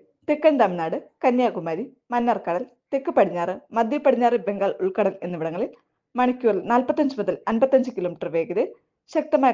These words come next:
കാറ്റ് വീശാൻ സാധ്യതയുണ്ടെന്നും പെട്ടെന്നുള്ള കാറ്റിന്റെ വേഗത മണിക്കൂറിൽ അറുപത്തഞ്ച് കിലോമീറ്റർ ആയേക്കുമെന്നും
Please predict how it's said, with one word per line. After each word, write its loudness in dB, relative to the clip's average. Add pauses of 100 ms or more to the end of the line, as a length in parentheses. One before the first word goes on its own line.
കാറ്റ് 0
വീശാൻ -4 (120)
സാധ്യതയുണ്ടെന്നും 0 (460)
പെട്ടെന്നുള്ള 2
കാറ്റിന്റെ -2
വേഗത -4 (380)
മണിക്കൂറിൽ -2 (120)
അറുപത്തഞ്ച് 4
കിലോമീറ്റർ -4 (220)
ആയേക്കുമെന്നും 0